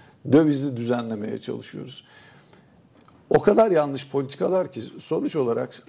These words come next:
iki bin on sekizden beri İsmail Bey, e, yüz milyar dolar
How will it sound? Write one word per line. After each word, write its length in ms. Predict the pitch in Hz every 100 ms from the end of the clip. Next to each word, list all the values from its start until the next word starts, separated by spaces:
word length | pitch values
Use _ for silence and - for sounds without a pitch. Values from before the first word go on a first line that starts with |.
| 147
iki 200 | - -
bin 80 | 156
on 180 | 147 160
sekizden 600 | 165 135 131 104 110 104
beri 260 | 110 117 170 -
İsmail 440 | - - 127 110 110
Bey, 100 | - - - _ - - - - - _ -
e, 80 | 127 127
yüz 480 | 123 123 135 196 175
milyar 480 | 151 131 123 120 117
dolar 360 | 127 127 143